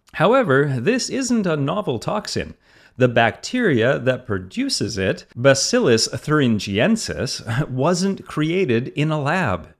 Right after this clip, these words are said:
And it's even used by organic farmers as an effective insecticide. Okay, but B T toxin applied in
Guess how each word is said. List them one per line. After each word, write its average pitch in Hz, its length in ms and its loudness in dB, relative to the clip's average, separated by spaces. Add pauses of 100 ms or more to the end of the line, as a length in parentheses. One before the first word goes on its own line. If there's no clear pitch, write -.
(340)
And 185 300 0
it's 180 320 2
even 185 400 -2
used 151 420 -2
by 143 180 2
organic 131 680 -2
farmers 107 520 -2
as 127 260 -2
an 107 140 -2
effective 170 680 -2
insecticide. 175 960 -6 (800)
Okay, 127 440 2 (280)
but 98 240 2
B 127 160 2
T 180 220 -2
toxin 113 500 0
applied 123 540 0
in 92 200 0